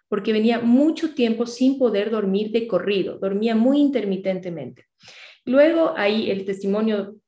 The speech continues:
hay miles de testimonios porque Sandra ha trabajado, Sandra Strauss es la creadora de esta técnica, eh, ha trabajado en más de mil quinientos espacios físicos. O sea, hay más de mil quinientos lugares que ella ha armonizado. Y lo hermoso de esta técnica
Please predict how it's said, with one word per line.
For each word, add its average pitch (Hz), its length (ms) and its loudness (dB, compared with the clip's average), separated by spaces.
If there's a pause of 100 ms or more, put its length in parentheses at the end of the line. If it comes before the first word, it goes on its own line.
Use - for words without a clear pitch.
(120)
hay 240 160 2
miles 285 460 4
de 196 60 0
testimonios 196 600 -2
porque 214 280 -4
Sandra 214 520 -4
ha 190 320 -2
trabajado, 196 600 -4
Sandra 208 340 -4
Strauss 196 380 -2
es 214 100 -2
la 185 160 -4
creadora 190 580 0
de 165 80 -4
esta 175 240 -8
técnica, 202 540 -10 (580)
eh, 180 520 -2
ha 214 100 0
trabajado 220 360 0
en 240 100 4
más 254 180 0
de 247 80 2
mil 277 240 2
quinientos 254 460 0
espacios 214 440 -8
físicos. - 640 -6 (720)
O - 60 -20
sea, 202 100 -2
hay 196 60 2
más 214 240 0
de 220 80 0
mil 247 260 0
quinientos 240 440 0
lugares 202 380 0
que 196 100 -6
ella 196 120 0
ha - 40 0
armonizado. 196 580 -4
Y 220 100 -2
lo 226 120 0
hermoso 247 420 0
de 196 80 -2
esta 185 260 -8
técnica 165 600 -8